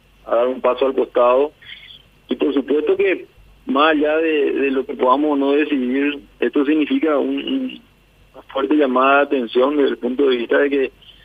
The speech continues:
hay que continuar trabajando, hay que continuar extremando los recursos y hay que dar respuesta a la población, porque acá, ¿qué pasa? Pasa que esto que hoy podemos ver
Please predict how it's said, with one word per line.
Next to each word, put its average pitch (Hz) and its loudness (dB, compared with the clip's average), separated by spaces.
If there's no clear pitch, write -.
hay 113 -2
que 139 -4
continuar 139 0
trabajando, 139 2
hay 123 -2
que 131 -2
continuar 127 -2
extremando 127 0
los 139 0
recursos 143 0
y 147 0
hay 120 -4
que 131 0
dar 123 0
respuesta 123 -2
a - 2
la 131 0
población, 135 0
porque 113 -2
acá, 135 0
¿qué 170 0
pasa? 127 0
Pasa 131 0
que 170 0
esto 147 -2
que 123 -2
hoy 135 -2
podemos 127 0
ver 123 0